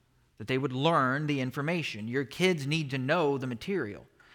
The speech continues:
They have to know certain facts about the gospel in order to be saved. It's crucial. We can't embrace the gospel. We can't be saved if we don't know the truths of the gospel.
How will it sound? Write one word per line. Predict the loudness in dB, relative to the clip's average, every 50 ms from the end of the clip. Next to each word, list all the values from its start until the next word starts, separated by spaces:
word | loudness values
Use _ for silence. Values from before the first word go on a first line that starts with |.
| -20 -20 _ _ _ -2
They | 0 0 2
have | 4 4 2 2 0
to | -6 -4
know | -4 -2 0 0 0 0 -2
certain | -4 -6 -4 -2 -2 -2 -2 -6
facts | -10 -6 -4 0 2 4 4 2 0 -4 -8
about | -6 0 4 4 4 4 2
the | -2 0
gospel | 2 2 2 2 -2 -6 -10 -8 -6 -4
in | -4 -4
order | -4 -4 -4
to | -4 -6
be | -6 -6
saved. | -8 -6 -6 -6 -6 -6 -8 -12 -18 -20 _ _ _ -20 _ _ _ _ _ _ _ _ _ _ _ _ _ _ _ _ _ _ _ _ _ _ _ _ _ _ _ _ _ _ _ _ _ _ _ _ _ _ _ _ _ _ _ _ _ _ _
It's | -12 -12 -6
crucial. | -4 -4 -4 -4 -6 -10 -12 -14 -20 _ _ _ _ _ _
We | -10 -10
can't | -4 -2 0 0 2
embrace | 0 0 -2 2 2 4 4 4 2 -2
the | -4 -4 0
gospel. | 4 4 4 4 2 0 -6 -8 -8 -6 -6
We | -6 -6
can't | -6 -6 -6 -6 -6 -6 -6
be | -8 -8
saved | -8 -6 -4 -2 0 0 0 0 -2 -2
if | -6 -8 -6
we | -8 -4
don't | -4 -4 -4 -2 -4
know | -4
the | -4 -4 -6
truths | -8 -4 -2 -2 -2 -2 -2 -6 -8 -10 -12
of | -10 -10 -8
the | -6 -4
gospel. | -4 -4 -4 -4 -6 -10 -16 -20 -20